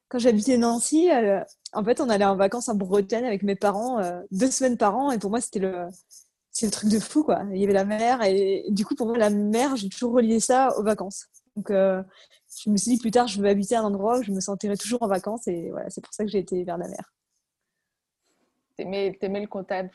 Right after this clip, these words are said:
Speaker 2: que, du sable, du soleil, euh, du vent, euh,
Speaker 1: Ouais, l'odeur,
Speaker 2: des
Speaker 1: euh, tout en fait.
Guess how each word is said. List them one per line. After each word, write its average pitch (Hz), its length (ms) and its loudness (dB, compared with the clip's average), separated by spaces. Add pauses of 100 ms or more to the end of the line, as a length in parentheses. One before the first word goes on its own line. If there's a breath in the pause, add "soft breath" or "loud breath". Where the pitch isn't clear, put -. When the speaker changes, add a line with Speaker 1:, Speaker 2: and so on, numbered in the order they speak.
Speaker 2:
que, 170 140 -4
du 170 180 -6
sable, 180 420 -4
du 185 100 -6
soleil, 175 600 -2
euh, 160 80 -4
du 185 200 -4
vent, 180 460 -6
euh, 165 180 -8
Speaker 1:
Ouais, 220 300 6
l'odeur, 208 720 4
Speaker 2:
des 190 60 -6
Speaker 1:
euh, 185 100 -8
tout 277 200 -4
en 214 100 -2
fait. 185 300 -6